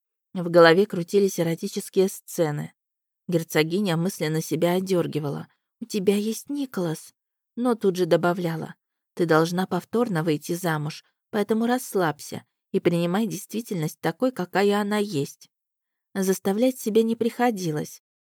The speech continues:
Этот молодой человек с горящими глазами и чувственными губами вызывал внутренний трепет.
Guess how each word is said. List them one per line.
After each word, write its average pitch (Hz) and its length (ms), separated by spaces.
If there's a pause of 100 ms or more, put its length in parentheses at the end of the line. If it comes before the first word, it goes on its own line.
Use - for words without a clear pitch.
Этот 170 240
молодой 170 380
человек 175 460
с 202 80
горящими 165 520
глазами 165 560
и 180 200
чувственными 160 600
губами 165 540 (340)
вызывал 196 480
внутренний 220 540
трепет. - 580